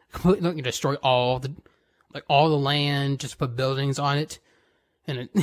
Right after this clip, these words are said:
<laughs> that's not good. Now, I'm not advocating to, to embrace, like, full-on crazy environmentalism. I'm not advocating at all. I don't really believe in climate change, honestly. But I do believe we do need to take care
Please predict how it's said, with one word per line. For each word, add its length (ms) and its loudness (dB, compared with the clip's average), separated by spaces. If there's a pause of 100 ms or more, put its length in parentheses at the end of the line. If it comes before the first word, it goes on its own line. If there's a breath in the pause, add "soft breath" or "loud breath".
(120)
<laughs> 100 0
that's 240 0
not 160 -2
good. 400 -4 (760)
Now, 140 -2
I'm 80 -2
not 140 0
advocating 480 2
to, 500 -4 (260)
to 200 -2
embrace, 540 -4
like, 240 -12 (260 soft breath)
full-on 800 -4
crazy 440 -8
environmentalism. 720 -4
I'm 60 -12
not 160 -6
advocating 380 -2
at 60 -2
all. 340 0 (320 soft breath)
I 40 4
don't 100 4
really 200 0
believe 380 -4
in 80 -6
climate 400 -6
change, 500 -8
honestly. 580 -10 (800)
But 560 2 (960)
I 80 2
do 100 4
believe 220 0
we 140 -4
do 280 -2
need 220 -2
to 80 -14
take 140 -10
care 560 -6